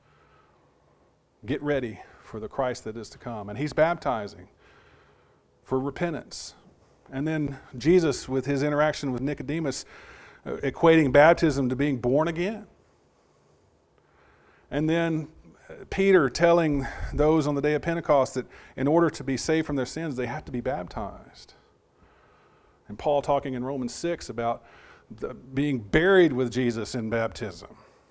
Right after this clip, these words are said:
How is it that we come in contact with, with the death and the, and the blood of our Lord? It's through baptism.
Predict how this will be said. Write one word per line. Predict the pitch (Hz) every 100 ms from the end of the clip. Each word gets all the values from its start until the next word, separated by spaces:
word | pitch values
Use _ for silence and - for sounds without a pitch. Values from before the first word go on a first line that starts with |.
| _ _
How | - 151 170
is | 160
it | 151
that | 143
we |
come | 139 160
in | 143
contact | 156 160 156 135 117
with, | 120 120 - _ - - - -
with | 120 113 104 104
the | 113
death | 98 147 151 -
and | 120 110
the, | 107
and | 113 110
the | 101
blood | 123 139 147
of | 123
our | 120 123
Lord? | 151 147
It's | 120 -
through | - 135 113
baptism. | 139 180 208 - 95 - -